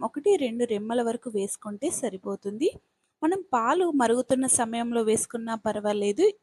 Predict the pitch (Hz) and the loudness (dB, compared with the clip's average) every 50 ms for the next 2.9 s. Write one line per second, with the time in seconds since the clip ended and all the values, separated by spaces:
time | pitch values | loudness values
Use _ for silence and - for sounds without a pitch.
0 | _ - 247 262 302 330 - 302 262 247 247 254 247 247 220 214 202 - - - | _ -6 -2 -2 -2 0 0 -2 -2 0 0 0 0 0 0 0 -2 -2 -4 -6
1 | 214 214 254 311 320 - 226 190 190 190 190 190 190 190 190 196 233 349 480 508 | -8 -6 -6 -6 -4 -4 -4 -4 -4 -4 -4 -4 -4 -4 -6 -2 0 0 0 -2
2 | _ _ - - - - - _ - 320 330 - 427 370 330 285 269 285 | _ _ -20 -20 -20 -20 -20 _ -6 -6 -4 -2 0 2 2 2 2 -2